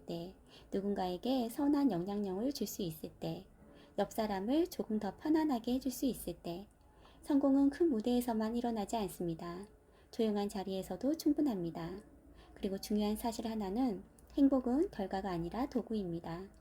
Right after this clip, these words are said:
힘들 때 버티는 힘, 마음을 회복시키는 힘은 작고 확실한 행복에서 나옵니다. 좋아하는 음식, 좋아하는 장소, 좋아하는 사람, 나에게 힘을 주는 작은 시간,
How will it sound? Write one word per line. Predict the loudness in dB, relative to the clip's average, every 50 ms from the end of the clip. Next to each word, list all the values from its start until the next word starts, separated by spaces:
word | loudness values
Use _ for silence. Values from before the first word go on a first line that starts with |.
| -20 -20 -20 -20 -20 -20 -2 4
힘들 | 4 4 6 4 2
때 | 2 2
버티는 | 2 2 0 -2 -4 -4 -4 -4
힘, | -4 -2 0 0 0 0 -2 -4 -4 -6 -6 -2
마음을 | -2 0 0 0 -2 -2 -2 -2
회복시키는 | -2 -2 -2 -2 -4 -6 -8 -6 -4 -4 -4 -4 -4
힘은 | -4 -2 0 0 0 0 -2 -6 -12 -20 -20 -20 -18 -8
작고 | -8 -8 -8 -6 -4 -2 0 0 0 0
확실한 | -2 -6 -6 -4 -2 0 2 2 2
행복에서 | 2 2 0 0 -2 -2 -2 -4 -4 -6 -6 -6 -4
나옵니다. | -2 -2 -2 -2 -2 -2 -4 -4 -6 -8 -10 -12 -14 -16 -18 -20 -20 -20 -20 -20 -20 -10
좋아하는 | -4 -2 0 0 0 0 0
음식, | -2 -2 -2 -4 -4 -4 0 0 0 -2 -2
좋아하는 | -4 -4 -4 -2 -2 -2 -4
장소, | -6 -6 -6 -4 -4 -4 -2 0 0 0 0 -2 -4
좋아하는 | -4 -4 -2 -2 -2 -4 -4
사람, | -4 -6 -4 -4 -4 -6 -6 -8 -12 -16 -20 -20 -20 -20 -20 -20 -4 0
나에게 | 0 0 2 0 0
힘을 | 2 4 6 6 6 6
주는 | 6 4 4 4
작은 | 2 0 -2 -4 -2 -4 -4
시간, | -4 -6 -6 -4 -4 -4 -4 -6